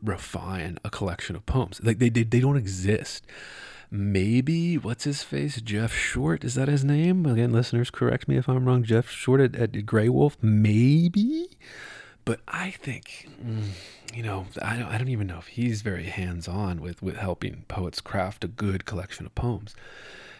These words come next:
And you're seeing this in fiction, too. There's many people that just can't help ed-, writers do this any longer. The, the editors are just not doing editing p-, jobs anymore. They're just literally being curators, which they always were to some extent, but I think there's more so they've, they've, you know, um,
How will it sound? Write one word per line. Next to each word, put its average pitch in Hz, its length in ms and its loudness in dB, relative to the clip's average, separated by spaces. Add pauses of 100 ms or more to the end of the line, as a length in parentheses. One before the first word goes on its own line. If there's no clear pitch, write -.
And 208 140 0
you're 202 80 2
seeing 160 260 2
this 143 160 2
in 127 80 2
fiction, 120 380 0
too. 95 240 -2
There's 104 180 -2
many 95 220 -4
people 92 260 -6
that 95 140 -4
just - 200 -8
can't - 260 -4
help 104 300 -6 (220)
ed-, 101 180 0
writers 90 580 -4
do 113 200 2
this 92 240 -6
any 92 160 -4
longer. 82 340 -6
The, 82 200 -8
the - 140 -4
editors 95 420 -2
are 98 60 -4
just - 180 -8
not 92 260 -6
doing 90 460 -10
editing 90 400 -8 (100)
p-, - 140 -16 (160)
jobs 113 360 -2
anymore. 73 320 -8
They're 87 120 -10
just 90 240 -12
literally 90 400 -8
being 87 380 -10 (200)
curators, - 600 0 (1040)
which 190 200 0
they 185 100 6
always 110 280 2
were 123 180 4
to 104 80 0
some 98 180 -4
extent, 87 360 -6
but 92 80 -4
I 95 60 -4
think 95 180 -6
there's 92 120 -12
more 104 200 -2
so 95 120 -8
they've, 87 240 -8
they've, 98 200 -4
you 98 80 -2
know, 82 200 -6 (120)
um, 71 240 -8